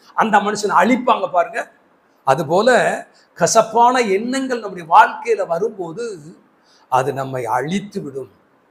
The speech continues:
தேவராஜ்யத்துக்குள்ள பிரவேசிக்க முடியாதபடி செய்யும்.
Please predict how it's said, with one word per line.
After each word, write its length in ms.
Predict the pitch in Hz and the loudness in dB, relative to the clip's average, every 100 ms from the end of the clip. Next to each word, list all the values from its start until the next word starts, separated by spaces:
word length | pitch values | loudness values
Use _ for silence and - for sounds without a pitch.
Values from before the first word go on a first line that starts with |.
| _ _ _ | _ _ _
தேவராஜ்யத்துக்குள்ள 960 | 139 170 190 196 208 208 190 190 175 160 | -2 0 4 4 2 -2 -10 -10 -10 -10
பிரவேசிக்க 640 | 156 170 202 208 - - 170 | -6 -4 -4 -6 -10 -16 -20
முடியாதபடி 540 | 160 170 170 160 - | -12 -6 -6 -6 -16
செய்யும். 300 | - - - | -20 -20 -20